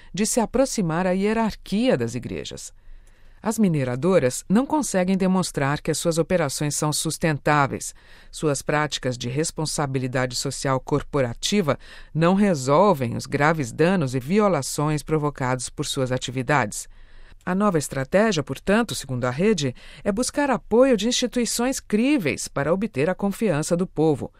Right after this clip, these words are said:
e dentre estas estão as igrejas. Assim,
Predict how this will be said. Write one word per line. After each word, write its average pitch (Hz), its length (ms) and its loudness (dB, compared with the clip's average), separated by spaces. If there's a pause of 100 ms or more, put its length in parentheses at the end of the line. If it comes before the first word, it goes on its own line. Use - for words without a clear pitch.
(240)
e 349 140 -4
dentre 202 380 -2
estas 170 540 -2
estão 131 380 -4
as 139 120 -2
igrejas. 143 600 0 (420)
Assim, 156 320 -2